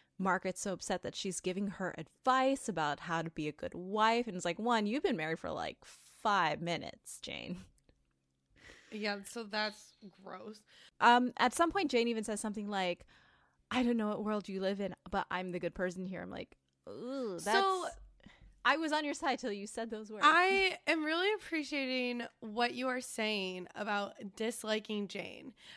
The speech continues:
Speaker 2: because I agree with you. But as I was watching the episode, it was not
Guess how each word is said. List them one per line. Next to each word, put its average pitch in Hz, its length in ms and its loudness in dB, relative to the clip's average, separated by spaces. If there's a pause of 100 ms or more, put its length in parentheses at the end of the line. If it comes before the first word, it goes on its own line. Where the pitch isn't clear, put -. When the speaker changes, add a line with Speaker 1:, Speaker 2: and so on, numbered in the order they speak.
(100)
Speaker 2:
because 226 800 -2 (600)
I 320 840 4 (200)
agree 247 600 4
with 277 280 2
you. 190 460 -8 (720)
But 262 220 -2 (180)
as 311 340 6
I 370 140 4
was 311 240 -4
watching 285 880 0 (100)
the 240 320 -6
episode, 220 960 -4 (600)
it 311 120 0
was 294 220 -2
not 277 500 0